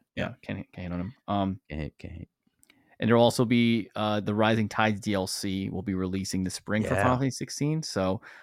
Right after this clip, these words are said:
Speaker 1: we have more Final Fantasy after Rebirth, which is awesome. Um, yeah. Anything else about Mister Starr?
Speaker 2: No, man. Shout out to Sar. He's, he's awesome. We love Ben. Um,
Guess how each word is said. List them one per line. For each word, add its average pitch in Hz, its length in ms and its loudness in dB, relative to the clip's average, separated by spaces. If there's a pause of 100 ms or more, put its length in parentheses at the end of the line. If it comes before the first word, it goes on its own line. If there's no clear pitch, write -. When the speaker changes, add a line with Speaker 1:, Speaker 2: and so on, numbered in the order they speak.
(140)
Speaker 1:
we 101 180 -4
have 101 160 2
more 104 460 2
Final 101 220 0
Fantasy 101 440 0
after 95 260 0
Rebirth, 85 520 -4
which 90 160 -10
is 87 140 -6
awesome. 95 460 -6 (440)
Um, 85 460 -4 (180)
yeah. 107 120 -2 (1400)
Anything 120 140 8
else 117 160 6 (240)
about 120 360 4
Mister 123 280 0
Starr? 127 320 4 (1300)
Speaker 2:
No, 110 180 6
man. 98 360 6
Shout 101 200 6
out 104 100 6
to 98 140 4
Sar. 98 420 6
He's, 85 220 0
he's 82 160 -2
awesome. 92 420 2 (100)
We 82 100 -2
love 82 200 2
Ben. 87 260 2 (240)
Um, 78 400 -6